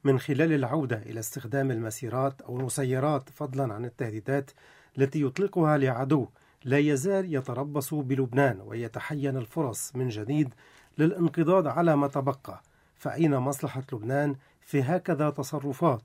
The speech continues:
والواضح أن الحزب لم يتعلم من دروس الأشهر القليلة الماضية، وبهذه التصرفات يفتح الباب ربما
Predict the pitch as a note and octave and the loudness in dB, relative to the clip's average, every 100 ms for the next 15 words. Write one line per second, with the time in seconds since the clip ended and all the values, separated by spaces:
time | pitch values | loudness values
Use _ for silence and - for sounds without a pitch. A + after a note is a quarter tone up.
0 | _ _ _ - C3 A#2+ C#3 C#3+ - F#3 | _ _ _ -2 0 0 0 0 0 0
1 | F3 C#3 E3 A#2+ F#2+ _ _ _ C3 D3 | 0 0 -2 -2 -6 _ _ _ -2 0
2 | C#3 C3+ B2 D3+ D3 C3 C3+ C3 C3+ E3+ | 0 0 -2 0 0 0 0 -2 -2 -2
3 | - B2 D#3 - C3 B2 - C3 D3 E3 | -4 -8 -10 -6 -4 -4 -6 -2 2 4
4 | C3+ B2 D3+ C#3+ C#3+ C#3+ C3+ _ _ _ | 2 0 0 2 4 2 0 _ _ _
5 | - B2+ B2 C#3 C3+ C3+ C#3 C#3 - C#3 | -4 0 0 0 0 -2 -2 -6 -2 -4
6 | C3 E3+ D3+ E3 D3 D#3 - D3 C3+ D#3 | -2 0 0 -2 -4 -8 -4 0 4 2
7 | C3+ - - _ - D#3+ D#3+ C3 A#2+ | 2 -8 -20 _ 0 0 2 0 0